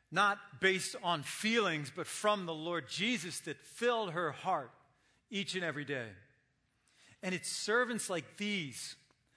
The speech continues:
like Jan that inspire me as I walk through difficult seasons of life and ministry. Number two, our worship is based on a knowledge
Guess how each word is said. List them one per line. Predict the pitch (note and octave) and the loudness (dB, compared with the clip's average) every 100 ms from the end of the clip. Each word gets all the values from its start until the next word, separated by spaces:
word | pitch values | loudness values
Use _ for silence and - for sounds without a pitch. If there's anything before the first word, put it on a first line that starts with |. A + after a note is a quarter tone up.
| _ - - | _ -18 -2
like | D3+ A2+ | -2 -2
Jan | G#2+ D#3 F3 F3 D3+ C3 | -4 0 2 2 2 -2
that | C3+ | -6
inspire | B2 - - - F3+ F#3+ F3 | -6 -8 -8 -2 2 4 4
me | D#3+ F3 E3 | -2 -2 -2
as | C3+ | -4
I | D#3 E3+ F3 D#3+ C3 - - _ _ | -4 -2 -2 -2 -4 -10 -20 _ _
walk | C3+ D#3+ C#3 | -4 -2 -2
through | - D#3+ D#3 A#2 F#2 _ _ _ _ - | -6 -6 -6 -6 -12 _ _ _ _ -8
difficult | E3+ E3 E3 C#3+ | -8 -6 -8 -6
seasons | - F3 D#3 C3 C3 A#2 | -6 -6 -6 -8 -10 -10
of | B2+ A#2+ | -12 -10
life | B2+ A#2+ G#2+ - - _ _ _ _ _ _ _ | -6 -6 -8 -14 -16 _ _ _ _ _ _ _
and | A#2+ A#2 | -12 -8
ministry. | A#2+ G#2+ - G#2+ F2+ _ _ _ _ _ _ _ _ _ _ _ - - _ _ | -8 -8 -10 -12 -20 _ _ _ _ _ _ _ _ _ _ _ -20 -20 _ _
Number | G3 F#3+ | 0 0
two, | F3 - G3 C3+ A2 - _ _ _ _ - - | -2 0 0 0 -8 -20 _ _ _ _ -18 0
our | F3 | 0
worship | D#3+ F#3 G#3+ - F3 | 2 4 4 2 -2
is | E3 A#2+ | -4 -2
based | F#3 F#3 E3+ - - | 2 2 2 -4 -4
on | F3 E3+ | 0 0
a | |
knowledge | D#3 E3 F#3 F3+ D#3 - | 2 4 4 4 2 -2